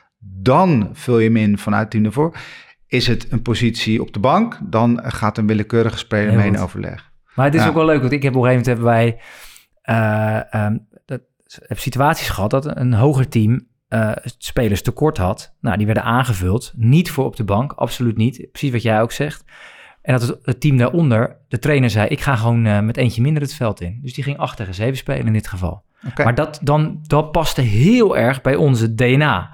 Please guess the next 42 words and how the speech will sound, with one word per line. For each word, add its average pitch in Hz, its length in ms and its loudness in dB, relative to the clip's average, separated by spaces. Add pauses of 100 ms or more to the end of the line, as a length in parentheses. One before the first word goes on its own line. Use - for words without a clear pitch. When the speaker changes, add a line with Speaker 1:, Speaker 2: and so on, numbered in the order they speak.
(440)
Speaker 2:
Van, - 180 -4
ja, 135 60 2
je 101 120 2
gaat 120 160 0
dat 113 120 -2
als 101 120 -6
trainer 170 280 2
oplossen, 165 560 0
die 113 100 -4
kinderen 160 300 0
gaan 147 120 -2
het 156 100 -4
oplossen. 135 480 -2 (320)
Ja, 143 280 -10 (240)
eh, 101 220 -10
dan, 113 340 0
dan 117 180 -4
wordt 123 160 -2
het 117 100 -2
maar 120 80 2
een 113 60 -2
keer 120 100 0
een 120 60 2
ander 123 240 4
resultaat. 117 420 0
Maar 135 100 2
we 131 60 0
gaan 147 220 0
dit 127 120 0
wel, 139 240 2
deze 123 220 2
strijd 147 340 -2
gaan 139 240 -2
we 127 60 -2
met 123 120 -6
elkaar 135 320 -2
aan. 95 360 -12
Speaker 1:
Ja. 120 100 2 (280)
Speaker 2:
Ja, - 80 -12
en 107 100 -4
dat, 151 360 -2 (360)
dat, - 360 -4